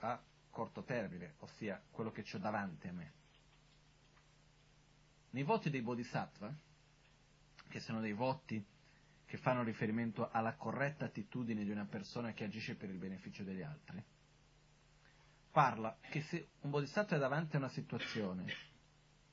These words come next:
nella quale un'azione negativa, ossia qualcosa che porti sofferenza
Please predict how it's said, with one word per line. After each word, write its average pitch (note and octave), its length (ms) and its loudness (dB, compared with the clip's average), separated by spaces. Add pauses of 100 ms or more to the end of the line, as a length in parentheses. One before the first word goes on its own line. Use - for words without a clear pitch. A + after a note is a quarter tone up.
(320)
nella C3 240 -2
quale A#2+ 460 0
un'azione E3+ 880 2
negativa, C3 880 2
ossia A#2+ 320 0
qualcosa D3+ 480 2
che D#3 140 -4
porti D#3+ 380 4
sofferenza B2 1000 0